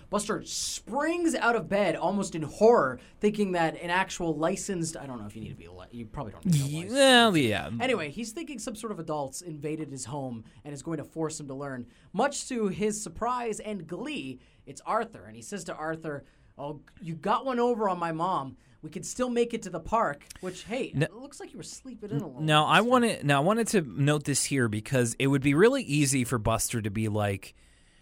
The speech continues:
Speaker 2: inattent-, like, we, we realize that he's inattentive to studying. Um, and it would be very easy with the type of character he is to be like,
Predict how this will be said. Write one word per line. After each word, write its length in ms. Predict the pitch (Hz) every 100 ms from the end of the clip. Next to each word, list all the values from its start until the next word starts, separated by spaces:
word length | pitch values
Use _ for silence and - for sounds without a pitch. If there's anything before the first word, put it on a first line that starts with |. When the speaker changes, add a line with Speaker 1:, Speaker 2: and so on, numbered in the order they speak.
| _ _
Speaker 2:
inattent-, 560 | 156 190 - 175 156 147 156
like, 180 | 156 139
we, 200 | 135 147
we 180 | 147 147
realize 340 | 165 226 208 185
that 120 | 156
he's 180 | 147 135
inattentive 640 | 165 208 - 165 151 135
to 100 | 120
studying. 580 | - - 113 104 98 95 - - - - -
Um, 580 | 123 120 117 113 110 113 _ -
and 120 | 156
it 40 |
would 140 | 151 160
be 100 | 165
very 260 | 214 320
easy 340 | 214 185 165 165
with 140 | 147
the 40 | 131
type 160 | 156
of 100 | 139
character 340 | - 127 117 120
he 160 | 117
is 100 | 117 -
to 80 |
be 120 | 120 117
like, 240 | 107